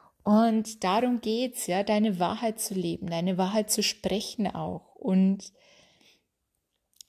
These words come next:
das möchte ich dir mitgeben. Ich werde jetzt noch weiter meine Serie hier suchten. Ich wünsche dir noch einen wunderschönen Abend, Tag, wann auch immer du diese Folge hörst. Und ja,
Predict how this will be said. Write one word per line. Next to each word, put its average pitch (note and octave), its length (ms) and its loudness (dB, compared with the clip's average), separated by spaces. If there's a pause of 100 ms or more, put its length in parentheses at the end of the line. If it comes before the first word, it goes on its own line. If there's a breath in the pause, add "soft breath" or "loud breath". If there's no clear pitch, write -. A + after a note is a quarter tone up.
(140)
das G#3 300 2
möchte A3 280 0
ich G#3 100 -6
dir G3+ 140 4
mitgeben. A#3 920 -2 (120)
Ich B3 340 2 (100)
werde G3+ 380 4
jetzt G#3+ 160 -2
noch G3 240 -2
weiter G3+ 420 0
meine F#3+ 540 2
Serie G#3+ 720 2
hier G#3 180 0
suchten. A3 840 -2 (400 loud breath)
Ich - 80 -16
wünsche G3+ 220 2
dir G#3 120 4
noch F#3+ 220 0
einen F3 360 0
wunderschönen F#3+ 680 0
Abend, G3+ 720 0
Tag, G3 460 2
wann F3 160 -2
auch F3 100 -4
immer G3+ 240 -2
du F#3 140 -4
diese F3+ 300 -8
Folge E3+ 460 -2
hörst. F3 520 -2 (540 loud breath)
Und F3+ 640 2 (480)
ja, G#3+ 340 -4